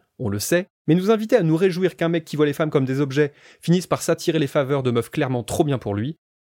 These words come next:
eh bien je ne vois pas l'intérêt. Il n'y a vraiment pas besoin de scruter Love Actually à la loupe pour se rendre compte de tout ce qui ne va pas.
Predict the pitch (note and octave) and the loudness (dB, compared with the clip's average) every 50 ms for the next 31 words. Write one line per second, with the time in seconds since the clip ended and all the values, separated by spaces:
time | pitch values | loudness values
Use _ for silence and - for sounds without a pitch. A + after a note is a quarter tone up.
0 | _ - A#2+ G2+ A#2 A2 G#2 G#2+ G2 G#2+ G2+ - - C3+ C3 B2 A#2 - - G2+ | _ -6 -4 -2 -2 -2 -2 -2 -2 -2 -4 -2 0 -2 -2 -2 -2 -4 -6 -6
1 | F#2 F2+ - _ _ _ _ _ _ _ _ _ _ - A#2 A2+ A2+ A2+ G#2+ A#2 | -6 -8 -12 _ _ _ _ _ _ _ _ _ _ -6 -4 -2 -2 -2 -2 -2
2 | C#3 F#3 F#3+ F#3 E3+ - E3+ D3 C#3+ C3+ B2+ D3+ C#3+ A#2+ A2+ - - - B2+ - | 0 0 0 0 0 0 -2 -2 -2 -2 -4 -4 -4 -4 -6 -6 -6 -6 -4 -2
3 | B2+ B2 C#3+ D#3+ D3 C#3+ C3 - - C3+ B2+ B2+ B2 A2 G#2 G#2 G#2+ C3+ F3+ - | -2 0 0 0 -2 -2 -4 -4 -4 -4 -2 -2 -2 -2 -2 -2 -2 -4 -4 -6
4 | - - - - _ _ _ - A#2 - C#3+ B2 C3 B2 A#2 A#2+ - E3+ D#3+ C3 | -8 -18 -20 -20 _ _ _ -12 -6 -4 -2 -2 0 -2 -2 -2 -2 -2 -2 -2
5 | A2+ G#2+ - - - - E3+ - - D3 B2 A2+ G#2+ - G2+ F#2+ - | -4 -6 -8 -10 -10 -10 -8 -4 -2 -2 -2 -2 -2 -4 -6 -8 -8